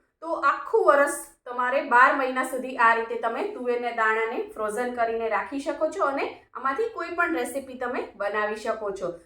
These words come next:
અને બીજું, જ્યારે પણ તમે, અ, યુઝ કરવા માટે ફ્રીઝરમાંથી ડબ્બો બહાર કાઢો અને એમાંથી તમારે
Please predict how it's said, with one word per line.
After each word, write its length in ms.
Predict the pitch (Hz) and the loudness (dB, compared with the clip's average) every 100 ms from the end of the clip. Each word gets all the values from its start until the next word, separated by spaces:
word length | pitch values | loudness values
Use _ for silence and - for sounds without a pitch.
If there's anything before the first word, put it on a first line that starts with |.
| _ | _
અને 280 | 254 311 339 | -10 -4 -4
બીજું, 420 | 285 330 220 175 | -2 -4 -2 -4
જ્યારે 300 | 165 220 277 | -2 2 2
પણ 320 | 349 370 370 339 | 2 0 0 2
તમે, 480 | 330 339 392 - _ - | 2 2 -2 -6 _ -8
અ, 220 | 214 220 226 | 0 0 0
યુઝ 360 | 240 320 330 320 320 | -2 0 0 0 0
કરવા 300 | 285 285 285 | 2 4 4
માટે 240 | 285 302 | 4 0
ફ્રીઝરમાંથી 680 | 320 269 262 285 285 277 320 | -4 -8 -2 0 2 0 -2
ડબ્બો 280 | 254 247 254 | -4 -2 0
બહાર 340 | 247 240 240 | 4 6 6
કાઢો 420 | 240 226 214 247 - - - _ | 4 4 4 0 -6 -10 -20 _
અને 440 | 220 240 247 254 254 | -10 -8 -6 -8 -4
એમાંથી 440 | 269 285 330 285 | 0 0 0 -4
તમારે 440 | 254 247 247 320 | 0 2 4 2